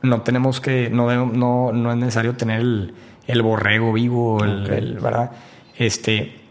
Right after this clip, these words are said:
Speaker 1: yo te preguntaría, ¿tienes plantas? ¿Tienes
Speaker 2: Tengo
Speaker 1: área verde?
Speaker 2: tres plantitas por ahí.
Speaker 1: Eso es muy bueno. Ahora,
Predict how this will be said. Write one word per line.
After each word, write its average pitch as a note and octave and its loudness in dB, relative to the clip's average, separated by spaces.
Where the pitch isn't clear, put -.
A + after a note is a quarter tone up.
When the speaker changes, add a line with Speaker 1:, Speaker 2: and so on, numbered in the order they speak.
Speaker 1:
yo B2 2
te B2+ -2
preguntaría, A#2+ 0
¿tienes B2 -2
plantas? C#3 -2
¿Tienes B2 0
Speaker 2:
Tengo B2+ 2
Speaker 1:
área C3 2
verde? D3+ 2
Speaker 2:
tres A#2 0
plantitas B2 -4
por G#2 -4
ahí. B2+ -4
Speaker 1:
Eso A2 0
es G#2 -2
muy G#2+ 0
bueno. D3 0
Ahora, A2+ 2